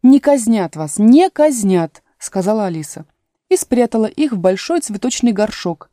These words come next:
стоявший поблизости. Солдаты потоптались немного, поискали их, не нашли и преспокойно отправились вслед за всеми. «Ну как их головы?» крикнула королева. «Пропали их головы,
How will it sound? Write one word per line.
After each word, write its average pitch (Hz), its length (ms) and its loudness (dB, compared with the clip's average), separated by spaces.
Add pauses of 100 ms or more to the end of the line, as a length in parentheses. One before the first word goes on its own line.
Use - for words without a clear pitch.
стоявший 190 540 -8
поблизости. 156 640 -10 (640)
Солдаты 277 600 -2
потоптались 330 680 -4
немного, 269 400 2
поискали 277 640 -2
их, 254 420 -6
не 233 140 4
нашли 180 480 -2 (560)
и 427 160 4
преспокойно 277 1000 0
отправились 269 640 -2
вслед 202 340 -4
за 175 140 -2
всеми. 156 460 -8 (1160)
«Ну 214 300 2
как 277 280 -2
их 233 200 -4
головы?» 214 580 -2 (440)
крикнула 220 420 -2
королева. 214 520 -6 (880)
«Пропали 277 600 0
их 233 180 -4
головы, 226 560 -2